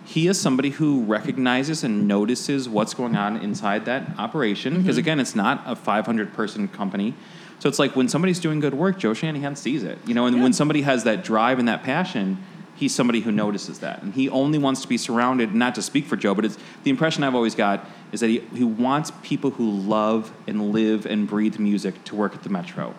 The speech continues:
Speaker 2: You are totally on par with that. I mean, I remember him coming in that little intern office, copy room hybrid,
Speaker 1: Mm-hmm.
Speaker 2: which you're familiar with.
Speaker 1: I haven't been upstairs there in, uh,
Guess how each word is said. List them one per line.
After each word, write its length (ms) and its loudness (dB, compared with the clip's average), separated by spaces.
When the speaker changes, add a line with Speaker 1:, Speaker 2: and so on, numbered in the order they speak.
Speaker 2:
You 300 0
are 320 2
totally 420 0
on 200 0
par 240 0
with 180 -4
that. 420 -2
I 80 -2
mean, 120 2
I 80 4
remember 420 4
him 260 2
coming 260 0
in 80 2
that 120 0
little 200 2
intern 360 0
office, 540 0
copy 440 -2
room 440 0
hybrid, 680 2
Speaker 1:
Mm-hmm. 500 -8
Speaker 2:
which 180 2
you're 120 4
familiar 500 2
with. 260 0
Speaker 1:
I 100 4
haven't 200 6
been 140 4
upstairs 520 2
there 220 2
in, 180 2
uh, 160 -10